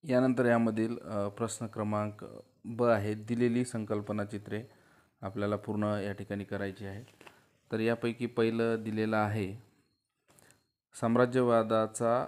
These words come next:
अ, म्हणजे वाढीची आपल्याला कारणे. तर यापैकी साम्राज्यवादा वाढीची कारणे म्हणजे यामध्ये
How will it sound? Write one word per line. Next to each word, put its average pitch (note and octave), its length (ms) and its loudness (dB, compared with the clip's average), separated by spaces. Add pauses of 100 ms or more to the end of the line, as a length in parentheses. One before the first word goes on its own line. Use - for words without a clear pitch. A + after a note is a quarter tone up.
(220)
अ, - 120 -8
म्हणजे G#2+ 220 -6
वाढीची G#2+ 500 -2
आपल्याला G#2 480 -4 (280)
कारणे. G#2+ 420 0 (680)
तर A2 60 -4
यापैकी A#2+ 560 -2
साम्राज्यवादा A2+ 720 0
वाढीची G#2 360 -2
कारणे G2+ 400 -4
म्हणजे G2+ 240 -6
यामध्ये G2+ 420 -2